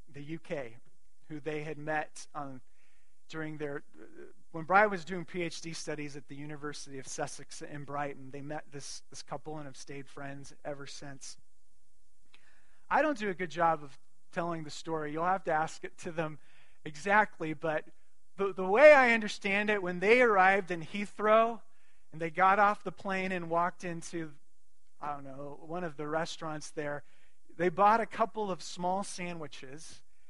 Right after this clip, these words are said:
and they're like, "Yeah, these are, these are not bad, a little, little on the small side." And they get up to the cash register, and the guy said, "How many pounds was it?"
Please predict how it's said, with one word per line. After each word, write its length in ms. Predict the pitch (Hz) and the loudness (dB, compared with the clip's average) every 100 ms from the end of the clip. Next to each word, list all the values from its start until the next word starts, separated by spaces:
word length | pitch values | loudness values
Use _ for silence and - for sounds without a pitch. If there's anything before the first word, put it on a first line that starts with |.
| - - - | -10 -10 -6
and 480 | 170 180 175 175 165 - - - | 2 4 4 0 -4 -8 -10 -8
they're 100 | 254 | -6
like, 180 | 285 269 - | -4 -6 -6
"Yeah, 80 | 415 | -6
these 220 | 403 392 | -6 -6
are, 160 | 370 311 - - - - - - | -6 -6 -8 -12 -10 -10 -10 -8
these 160 | 302 302 | -6 -2
are 40 | |
not 240 | 247 214 165 | 2 2 2
bad, 420 | 151 151 190 262 247 | 0 4 4 2 -2
a 40 | 240 | -8
little, 340 | 226 233 202 | -6 -6 -6
little 220 | 202 240 240 | -4 -2 2
on 180 | 220 | 0
the 60 | 190 | 0
small 400 | - - 175 185 | -6 -2 0 0
side." 400 | - 202 196 220 | 2 6 6 6
And 80 | 190 | 0
they 80 | 170 | -2
get 160 | 185 | 0
up 100 | 185 | -2
to 60 | 170 | -4
the 60 | 160 | -6
cash 340 | 180 175 - | 0 0 0
register, 540 | 160 156 - 160 156 147 - - - | -4 -4 -6 -4 -4 -4 -8 -10 -4
and 280 | 165 156 156 - | -2 -2 -6 -8
the 80 | 165 | -4
guy 240 | 160 165 | 2 4
said, 200 | 170 180 | 4 0
"How 140 | 185 233 | 2 4
many 160 | 240 | 2
pounds 400 | - 202 202 202 | -2 -2 -2 -2
was 180 | 208 196 | -2 -2
it?" 160 | 196 | -4